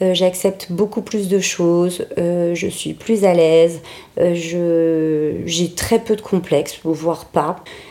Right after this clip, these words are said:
Il y a un moment, il faut s'accepter. Moi, je travaille avec des mannequins. On peut pas être toutes mannequins. On... en tout cas, moi, j'ai travaillé sur moi pour ça aussi. Euh, il faut se... se détacher de tout ça, accepter.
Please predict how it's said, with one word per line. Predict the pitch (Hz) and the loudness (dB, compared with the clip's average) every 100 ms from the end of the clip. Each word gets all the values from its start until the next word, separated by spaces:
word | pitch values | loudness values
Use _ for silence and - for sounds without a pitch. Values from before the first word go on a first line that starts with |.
| - | -2
Il | 190 | 4
y | 185 | 6
a | |
un | |
moment, | 185 190 214 | 6 6 4
il | 185 | 2
faut | - 208 | 2 2
s'accepter. | 208 180 - 190 202 208 | 2 0 -2 0 2 2
Moi, | 196 190 | 2 0
je | 180 | -2
travaille | - 190 196 208 | -4 -4 0 0
avec | 175 170 | 0 2
des | 196 | 2
mannequins. | 190 175 180 170 170 | 4 2 0 0 0
On | 185 | -2
peut | 196 | -2
pas | 185 190 - | 0 0 0
être | 175 - - | -2 -4 -14
toutes | - 220 208 - | -6 -4 -4 -2
mannequins. | 175 180 170 165 185 - | -2 -2 -2 0 -2 -2
On... | 175 175 170 165 160 - | -2 0 0 0 -2 -2
en | 156 | -6
tout | 175 | -4
cas, | 180 | -2
moi, | 175 185 | 0 0
j'ai | 175 | 0
travaillé | - 170 170 185 | -4 -2 -2 -2
sur | 180 160 | -2 -2
moi | 165 160 165 | 0 0 -2
pour | 165 147 | -4 -6
ça | - 160 | -4 -4
aussi. | 160 202 302 - - - - - | -2 -2 -4 -6 -18 -20 -20 -4
Euh, | 175 170 170 170 | 0 4 4 4
il | 185 170 | 0 -6
faut | - - 240 247 | -6 2 4 4
se... | - 185 175 180 | 2 -4 -2 -2
se | - 180 | -4 -4
détacher | 165 170 208 202 196 - 208 | -2 -2 -2 0 -2 -2 0
de | 208 | 0
tout | - 180 | -2 -6
ça, | - 240 - | -2 0 0
accepter. | 202 - - 175 - 208 262 370 | -4 -2 -4 -4 -2 2 2 0